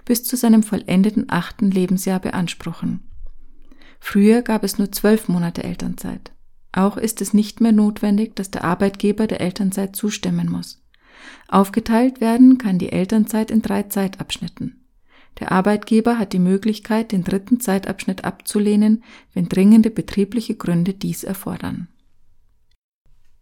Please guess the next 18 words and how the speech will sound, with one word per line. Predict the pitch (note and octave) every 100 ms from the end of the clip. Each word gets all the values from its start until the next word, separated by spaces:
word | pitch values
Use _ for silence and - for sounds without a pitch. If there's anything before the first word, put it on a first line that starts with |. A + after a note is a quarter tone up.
| _
Berufstätige | A3+ B3 B3+ - C#4 C4+ A#3 -
Eltern | G3 G3+ G3+ B3
müssen | B3+ G#3+ G3+
ihren | F#3+ F#3
Arbeitgeber | F#3 F#3 G#3 G#3 - A3 A3+
schriftlich | - A3+ - B3 A#3+
sieben | - A3 A#3+ G#3+
Wochen | G3 - G#3+
vor | - F#3+
Beginn | F#3 G3 G#3
der | A3 -
Elternzeit | F#3 G3 F#3+ F#3+ G3 G3
über | F#3+ F3+
ihr | F3+
Verlangen | - F3 F3 F#3
in | G#3+ A3
Kenntnis | F#3+ F#3 - F3+ -
setzen. | - - F#3